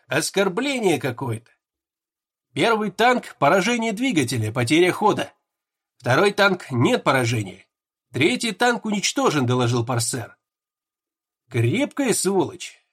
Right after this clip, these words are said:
ответил я, разумея вторую мишень и ее превосходное бронирование. О третьей можно было не докладывать. Думаю, что сдетонировал генератор плазмы, а за ним и гидролиум в баках.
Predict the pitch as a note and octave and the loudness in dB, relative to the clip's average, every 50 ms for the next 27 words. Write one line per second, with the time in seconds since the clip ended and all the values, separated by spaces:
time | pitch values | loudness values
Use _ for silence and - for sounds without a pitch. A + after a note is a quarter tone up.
0 | _ - B2 B2 - A#3 D4+ D4+ D4+ C#4 C#4 C4 A#3+ A#3+ G#3 F3+ D3+ C#3+ C#3+ D3 | _ -10 -8 -6 -2 -2 0 0 0 -2 -2 -2 0 2 2 2 2 0 0 0
1 | C3+ E3+ G#3+ B3+ D4 C#4 A#3 F#3 - - F#3+ A3+ A#3+ G#3+ G3 F3+ F#3 F#3+ F3+ - | 0 0 0 2 2 2 0 0 0 0 0 0 2 2 2 2 2 2 0 0
2 | - C4+ C4+ B3 F#3+ - C3+ C#3 D#3+ G3+ B3+ B3 E3 - F3+ F#3+ G3 G3 - - | -2 -4 -4 -4 -4 -4 -2 -2 -2 0 -2 -2 0 2 2 2 2 2 -2 -2
3 | - A#3 F#3+ D#3+ E3+ D3+ D3 C#3 D3 D#3 E3+ D#3+ D3+ D#3 D3+ C3+ A#2+ A2 - - | -2 -2 0 2 2 2 2 2 2 2 2 4 4 4 2 2 0 -4 -8 -16
4 | _ _ _ _ _ _ _ _ _ _ _ _ _ _ _ _ _ _ _ - | _ _ _ _ _ _ _ _ _ _ _ _ _ _ _ _ _ _ _ -2
5 | B2+ D3+ - D4 E4 D#4+ - C4+ C#4 C4 C#4 C#4+ A#3+ A3+ B3+ A#3+ A#3+ B3+ A#3 G3+ | -2 0 2 2 2 2 2 0 2 2 2 2 2 2 2 0 2 2 2 4
6 | G3+ G#3 F#3+ G#3 G3 G3+ F#3+ E3 C3 A2 G2+ - - - - - - _ _ _ | 4 4 2 0 0 2 0 0 0 -2 -4 -12 -16 -18 -20 -20 -20 _ _ _
7 | _ _ - A#2+ A2+ - D4 D#4 C#4 C4+ C4+ B3+ - - - B3+ A3+ F#3 G#3+ B3 | _ _ -12 -8 -2 0 0 2 2 0 -2 -2 -4 -4 -4 -4 -4 -2 -2 -2
8 | - A3+ G#3+ A3 B3 C4 A#3+ A3 G#3 G#3 F#3+ F3 G#3+ A#3 A#3 A3 G3 F#3+ F#3+ F#3+ | 0 0 2 2 2 0 0 2 2 0 0 -2 -2 0 2 2 2 2 0 0
9 | F#3+ - G#3+ A3 G3+ D#3+ G#2 A2 - - - - _ _ _ _ - B2+ A#2+ A2+ | -2 0 0 2 2 2 0 -2 -8 -12 -14 -18 _ _ _ _ -2 -2 0 2
10 | C#3+ F#3+ C4 D4+ D4+ B3+ B3 B3+ F#3 G3 F3+ G3+ B3+ C#4 B3+ G#3 F#3 F3 E3+ D3+ | 2 2 4 2 2 2 2 0 -2 -2 -2 -2 -2 0 2 4 4 6 4 4
11 | C3+ B2 A#2 C3 D#3 C3+ A2+ - - - - - | 2 0 0 0 0 0 -2 -4 -12 -20 -20 -20